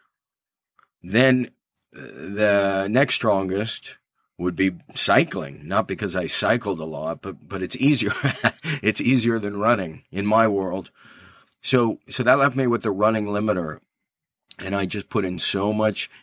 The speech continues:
time trying to figure out how to run so it didn't kill my knees or my back, um, the different paces. I tested things. And, and the beauty is it built up my conditioning for the other events.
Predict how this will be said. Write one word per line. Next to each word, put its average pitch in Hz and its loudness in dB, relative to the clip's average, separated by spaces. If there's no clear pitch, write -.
time 117 4
trying 98 -2
to 95 -2
figure 98 0
out 92 4
how 104 4
to 107 2
run 101 2
so - -8
it 87 -2
didn't 90 -2
kill 90 -2
my 87 -4
knees 104 2
or 80 -6
my 78 -6
back, 104 0
um, 78 -6
the 92 -4
different 90 -4
paces. 98 0
I 73 -6
tested 85 -4
things. 101 -2
And, 104 -4
and 101 0
the 98 4
beauty 123 6
is 101 4
it 95 -2
built 101 -2
up 101 0
my 92 -4
conditioning 95 0
for 98 -6
the 92 2
other 90 0
events. 90 -2